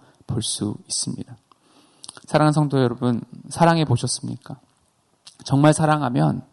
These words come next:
아낌없이 주게 됩니다. 아낌없이 주는 나무를 아실 것입니다. 어떤 꼬마가 어렸을 때에는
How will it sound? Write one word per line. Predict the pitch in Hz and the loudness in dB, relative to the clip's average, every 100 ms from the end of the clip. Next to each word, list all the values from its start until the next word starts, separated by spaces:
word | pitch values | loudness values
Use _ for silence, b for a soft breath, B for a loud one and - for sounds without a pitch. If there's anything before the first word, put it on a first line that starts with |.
| B B B B | B B B B
아낌없이 | - - - 175 160 - | -6 -2 6 6 6 0
주게 | 110 117 | 0 2
됩니다. | - - - 131 - _ _ _ _ b b | 0 -6 -10 -14 -16 _ _ _ _ b b
아낌없이 | - 127 - 175 165 151 | 0 2 4 4 4 0
주는 | - 135 | 4 6
나무를 | 123 110 113 - | 6 2 0 0
아실 | 113 - | -2 -2
것입니다. | - - - 135 - - _ _ _ - | -2 -6 -6 -10 -10 -16 _ _ _ -4
어떤 | - 123 | 2 4
꼬마가 | 175 165 147 139 | 6 4 4 4
어렸을 | 123 131 - | 4 2 -4
때에는 | 123 127 120 135 | -4 -2 0 0